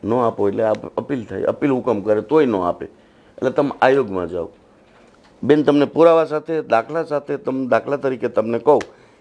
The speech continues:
કે આજ તમને આરટીઆઈ કરી ને તંત્રને એમ લાગે કે નથી દેવી, એટલે એનું કાંઈ ન બગડી જાય. એ માહિતી ભોગવા,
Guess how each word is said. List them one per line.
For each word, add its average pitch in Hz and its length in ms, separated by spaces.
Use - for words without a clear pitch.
કે - 60
આજ 127 140
તમને 139 320
આરટીઆઈ 123 380
કરી 135 320
ને 104 100
તંત્રને 135 460
એમ 120 120
લાગે 127 260
કે 95 60
નથી 131 280
દેવી, 104 220
એટલે 196 160
એનું 202 180
કાંઈ 262 220
ન 190 120
બગડી 104 280
જાય. - 160
એ 208 140
માહિતી 180 360
ભોગવા, 160 320